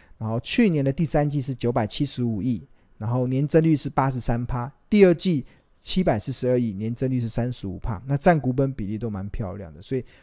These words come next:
广达的业绩的营运展望算是蛮不错的。那我们看它的营收表现，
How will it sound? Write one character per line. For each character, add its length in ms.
广 200
达 140
的 100
业 240
绩 240
的 240
营 140
运 200
展 260
望 200
算 200
是 120
蛮 260
不 120
错 300
的。 160
那 80
我 40
们 80
看 160
它 80
的 80
营 180
收 180
表 200
现， 240